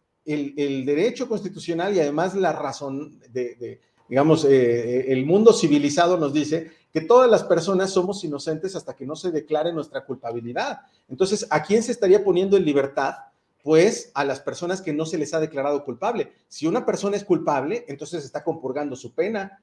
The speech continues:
no tiene por qué estar en prisión preventiva. Ahora, eso, insisto, de libertad es un decir, porque podría ser prisión domiciliaria, podría ser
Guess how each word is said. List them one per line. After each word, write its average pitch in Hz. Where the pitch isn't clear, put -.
no 160
tiene 175
por 143
qué 147
estar 131
en 143
prisión 135
preventiva. 131
Ahora, 170
eso, 190
insisto, 226
de 160
libertad 151
es 214
un 185
decir, 190
porque -
podría 175
ser 233
prisión 202
domiciliaria, 185
podría 143
ser 214